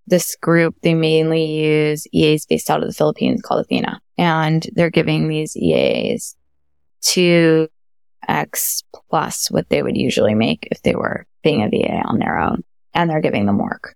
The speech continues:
And it's, it's meaningfully changing these V As lives. It'll be interesting to see how many of these networks are user-owned networks, which is the difference to me, is, like, who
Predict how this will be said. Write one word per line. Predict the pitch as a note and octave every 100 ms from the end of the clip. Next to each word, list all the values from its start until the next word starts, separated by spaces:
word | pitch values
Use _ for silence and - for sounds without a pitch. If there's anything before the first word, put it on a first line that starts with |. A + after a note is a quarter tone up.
| _
And | D#3+ D#3
it's, | - - - -
it's | - -
meaningfully | F3 F3 F3+ F#3+ G3 F#3+ F#3 F3 D#3+ - D3+
changing | D3 D3 C#3 D3+ D3 C#3 - - _
these | - E3+ E3 - -
V | - F#2+
As | E2+ C2+ -
lives. | C#2+ - - - _ -
It'll | G3+ G#3+
be | F#3+ -
interesting | E3+ F3 G3 - G3+
to | F3+
see | F3 F3
how | F3
many | E3 E3 D#3+
of |
these | D#3+ D#3+ D#3
networks | D3 - D#3 - -
are | - - -
user-owned | F2 E2+ D#3+ E3 - D3+
networks, | F#2+ - G#2 A#2 - - _ _
which | - F3
is | E3 -
the | E3+
difference | D#3 E3+ F3 -
to | -
me, | F#3 G3+ A3+ -
is, | -
like, | - -
who | - E3 -